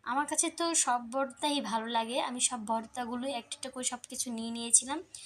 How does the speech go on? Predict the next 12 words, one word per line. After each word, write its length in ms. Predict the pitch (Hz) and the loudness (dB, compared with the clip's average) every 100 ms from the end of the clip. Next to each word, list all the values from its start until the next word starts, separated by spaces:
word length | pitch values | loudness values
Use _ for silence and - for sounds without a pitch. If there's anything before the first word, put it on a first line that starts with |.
| - - - | -14 -16 -8
ফার্স্টে 340 | - 269 - 349 | 4 6 6 4
আমি 240 | 320 311 | 2 0
আলু 220 | - 254 | -2 -4
ভর্তা 280 | 247 269 277 | -4 -4 -2
দিয়ে 180 | 262 262 | -2 -2
খেয়ে 260 | - 247 240 | -2 -4 -4
নিয়েছিলাম। 560 | 240 240 - 254 320 - - - - | -2 4 4 4 -4 -6 -16 -14 -10
আলু 280 | - 233 277 | 0 4 4
ভর্তাটা 360 | 269 269 294 285 - | 2 -2 0 0 -2
খুবই 320 | - 311 294 | 0 4 6
মজা 320 | 247 208 214 | 6 2 4
ছিল, 320 | - 214 226 | 4 2 -8